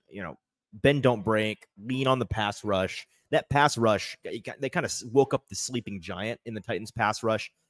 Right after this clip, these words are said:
last week. Six sacks. Harold Landry getting more involved each and every week as he's returning from his injury. Um, I think that's gonna be a, a big key for them. And,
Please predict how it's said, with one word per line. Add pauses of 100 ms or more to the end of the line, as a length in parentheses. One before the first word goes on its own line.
(160)
last
week.
Six
sacks.
Harold
Landry
getting
more
involved (320)
each
and
every
week (160)
as
he's
returning (560)
from
his
injury. (880)
Um,
I
think
that's
gonna
be
a, (140)
a (100)
big (140)
key
for
them.
And,